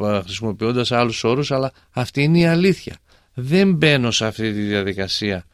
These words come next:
να υπογράψω κάτι το οποίο στη συνέχεια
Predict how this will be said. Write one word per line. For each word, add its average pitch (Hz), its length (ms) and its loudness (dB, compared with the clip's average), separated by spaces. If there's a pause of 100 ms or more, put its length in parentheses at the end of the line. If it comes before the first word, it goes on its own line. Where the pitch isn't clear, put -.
(140)
να 120 440 2
υπογράψω 120 880 -2
κάτι 110 420 -2
το - 180 -2
οποίο 117 720 0
στη - 160 -6
συνέχεια 117 1000 0